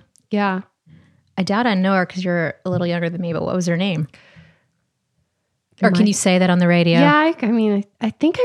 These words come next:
Speaker 1: remember her. So her first name was Micah, and she was, like, one of, like,
Speaker 2: I don't
Speaker 1: thirteen
Speaker 2: know.
Speaker 1: kids or something.
Speaker 2: Whoa.
Speaker 1: Yeah, they, they were a homeschool family, and
Speaker 2: Dang.
Speaker 1: but yeah, I'm pretty sure she was from Mount Juliet.
Speaker 2: Could be. Thirteen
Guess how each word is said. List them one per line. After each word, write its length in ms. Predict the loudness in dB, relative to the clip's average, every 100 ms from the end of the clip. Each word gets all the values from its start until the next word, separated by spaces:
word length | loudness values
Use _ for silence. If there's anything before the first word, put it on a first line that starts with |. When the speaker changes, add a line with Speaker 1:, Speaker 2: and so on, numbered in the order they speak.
| 2
Speaker 1:
remember 280 | 2 2
her. 140 | 0 -2
So 180 | -2 0
her 80 | 2
first 240 | 2 2
name 100 | 2 2
was 140 | 2
Micah, 500 | 0 0 0 -4 -4 -2
and 180 | -2
she 120 | 0 0
was, 160 | 0
like, 160 | -2 -2
one 140 | 0
of, 100 | 0
like, 120 | 0
Speaker 2:
I 20 | 0
don't 80 |
Speaker 1:
thirteen 460 | 0 0 0 0 0
Speaker 2:
know. 40 | 0
Speaker 1:
kids 440 | -2 -2 -2 -4
or 80 | -6
something. 460 | 0 0 2 4
Speaker 2:
Whoa. 800 | 4 4 4 2 0 0 0 0 0
Speaker 1:
Yeah, 300 | 2 2 0
they, 280 | 0 0
they 400 | -2 -6 -4 0
were 160 | 2 2
a 60 | 2
homeschool 440 | 0 0 -2 -2
family, 680 | 0 0 2 2 2 2 0
and 560 | 0 0 -2 -4 -6 -12 _
Speaker 2:
Dang. 440 | -20 -18 -18 -18 -20 _
Speaker 1:
but 100 | -4
yeah, 140 | 0 -2
I'm 180 | -2
pretty 260 | -2 0 0
sure 240 | -2 -2 -2
she 120 | -2
was 120 | -4
from 200 | -2 -2
Mount 240 | -2 -4 -4
Juliet. 500 | -2 -2 -4 -6 _ _
Speaker 2:
Could 220 | -16 -10
be. 500 | -8 -6 -6 -6 -8 -12 _ _ _ _ _ _
Thirteen 480 | -20 -20 -20 -20